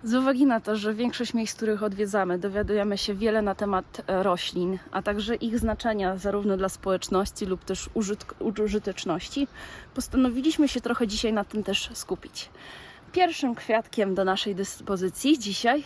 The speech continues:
jest tak zwany Zerofita plant. E, kwiat ten w porze suchej obumiera, ale nie do końca, ponieważ wystarczy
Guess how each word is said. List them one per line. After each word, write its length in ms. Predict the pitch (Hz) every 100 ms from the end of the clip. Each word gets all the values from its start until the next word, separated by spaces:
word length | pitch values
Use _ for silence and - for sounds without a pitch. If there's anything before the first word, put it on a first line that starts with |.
| -
jest 360 | 233 240 - -
tak 160 | 214
zwany 380 | 202 214 226 214 - - -
Zerofita 680 | 202 262 277 254 240 214 220
plant. 480 | 214 156 175 - - - - - - -
E, 520 | 214 202 196 196 196 - - -
kwiat 420 | - 302 311 -
ten 320 | 277 226 233 - - -
w 180 | - -
porze 280 | 247 240 208
suchej 560 | - 240 - 208 190 202 - - - - - - - - - -
obumiera, 680 | 233 202 254 254 196 175 202
ale 340 | - 254 269
nie 120 | 285
do 100 | 294
końca, 460 | - 302 202 - 185
ponieważ 460 | 208 208 202 220
wystarczy 540 | 220 226 254 233 -